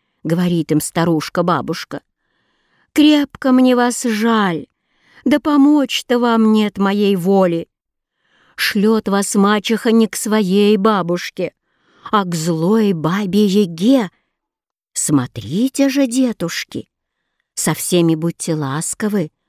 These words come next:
никому грубого слова не молвите, никого крошкой не обделите, авось и вас тоже не оставит без помощи».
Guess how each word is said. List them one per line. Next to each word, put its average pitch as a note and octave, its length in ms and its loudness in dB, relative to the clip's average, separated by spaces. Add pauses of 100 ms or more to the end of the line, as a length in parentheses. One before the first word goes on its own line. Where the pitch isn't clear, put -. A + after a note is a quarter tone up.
(440)
никому B3 440 4
грубого B3 440 2
слова C4+ 460 0
не C4 160 6
молвите, B3 760 0 (640)
никого C#4+ 420 4
крошкой C#4+ 640 0
не D4+ 120 6
обделите, G#3+ 800 -2 (500)
авось E4+ 360 0
и G#3+ 40 0
вас E3+ 380 -2
тоже F#3 280 -2
не F#3+ 120 2
оставит F#3+ 560 -2
без F#3+ 240 -6
помощи». G3+ 720 -4